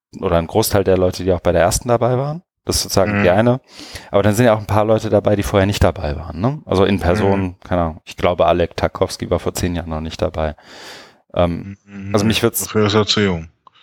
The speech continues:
Speaker 1: Genau. Oder er ist, er hat sich wirklich gut gehalten.
Speaker 2: <laughs>
Speaker 1: Ähm, also würde mich einfach interessieren, warum und
Speaker 2: Mhm.
Speaker 1: wie jetzt ausgerechnet die Leute, so ein bisschen
Speaker 2: Ja.
Speaker 1: auch die Kritik, die ich an diesem,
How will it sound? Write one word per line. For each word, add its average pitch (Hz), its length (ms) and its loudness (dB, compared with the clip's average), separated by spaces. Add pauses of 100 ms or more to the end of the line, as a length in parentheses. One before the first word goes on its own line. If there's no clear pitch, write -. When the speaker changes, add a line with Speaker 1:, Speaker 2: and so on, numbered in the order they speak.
(500)
Speaker 1:
Genau. 85 400 0 (240)
Oder 95 220 2
er 98 60 0
ist, - 180 -6
er 90 220 2
hat 90 120 2
sich 76 220 -8
wirklich 98 340 -6
gut - 160 -18
gehalten. 82 300 -14 (360)
Speaker 2:
<laughs> - 220 2
Speaker 1:
Ähm, 101 100 4 (800)
also 110 180 0 (180)
würde 131 260 0
mich 151 120 2
einfach 123 240 0
interessieren, 120 540 0
warum 104 400 0
und 92 200 -6
Speaker 2:
Mhm. 92 40 -4
Speaker 1:
wie 110 340 -2 (220)
jetzt 101 300 0
ausgerechnet 117 580 -2
die 98 120 -4
Leute, 117 520 2 (320)
so 101 140 0
ein 110 100 2
bisschen 113 220 2
Speaker 2:
Ja. 110 60 6
Speaker 1:
auch 98 60 -2
die 110 120 -2
Kritik, 113 420 -2
die 117 140 2
ich 90 160 0
an 98 100 0
diesem, 101 360 0